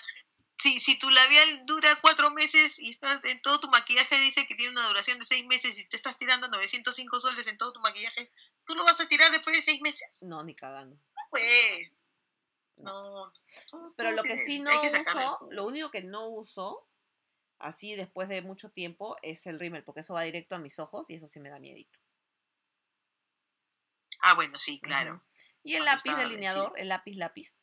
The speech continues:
Speaker 2: ¿no? ¿Te acu-, te acuerdas que tú dijiste que tú usas plumón o el lápiz, ¿no? O, o bueno,
Speaker 1: El
Speaker 2: y el
Speaker 1: lápiz.
Speaker 2: lápiz. Tú dices que ahí también usas el lápiz. Eso que yo creo con las
Speaker 1: Ajá.
Speaker 2: tajadas lo vas limpiando, ¿no? Se supone, ¿no?
Speaker 1: Claro, sí.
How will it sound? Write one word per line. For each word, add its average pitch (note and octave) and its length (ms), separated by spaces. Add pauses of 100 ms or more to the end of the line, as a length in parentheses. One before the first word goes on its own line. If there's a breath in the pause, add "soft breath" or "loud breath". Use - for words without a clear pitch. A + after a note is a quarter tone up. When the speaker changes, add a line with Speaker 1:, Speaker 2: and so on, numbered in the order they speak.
(120)
Speaker 2:
¿no? E3+ 200
¿Te - 80
acu-, - 200
te - 80
acuerdas G3 200
que F3+ 40
tú F3 80
dijiste F#3 260
que F3+ 80
tú F3+ 100
usas F3+ 220
plumón E3+ 720
o F#3+ 400
el D3 220
lápiz, - 320
¿no? C#3 240
O, E3 180
o F3+ 60
bueno, D#3 240
Speaker 1:
El D#3+ 100
Speaker 2:
y - 40
el A#3 40
Speaker 1:
lápiz. E3+ 180
Speaker 2:
lápiz. F3 300
Tú F3+ 60
dices F#3+ 220
que E3+ 60
ahí E3+ 80
también D#3 260
usas E3+ 200
el C#3+ 80
lápiz. - 240 (340 soft breath)
Eso C4 220
que A#3+ 100
yo A3+ 100
creo B3 140
con B3+ 160
las G3 120
Speaker 1:
Ajá. F3 120
Speaker 2:
tajadas G#3 400
lo G3 120
vas F3 140
limpiando, F3 560
¿no? D#4+ 240
Se F3 80
supone, G3 360
¿no? D#4 120 (640)
Speaker 1:
Claro, E3+ 280 (160)
sí. D#3 400